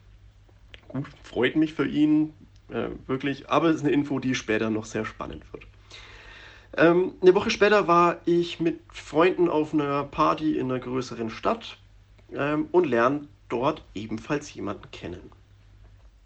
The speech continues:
Mit derjenigen habe ich dann geschrieben, haben uns ein, zwei Mal getroffen, äh,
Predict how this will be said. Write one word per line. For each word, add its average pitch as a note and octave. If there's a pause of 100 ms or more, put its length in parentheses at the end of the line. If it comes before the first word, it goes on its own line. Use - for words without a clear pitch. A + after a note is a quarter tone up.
(100)
Mit B2
derjenigen C#3
habe A#2
ich A2
dann A2+ (180)
geschrieben, D#3+
haben C#3
uns C#3+
ein, B2+
zwei B2
Mal A2
getroffen, D3+ (1000)
äh, A2+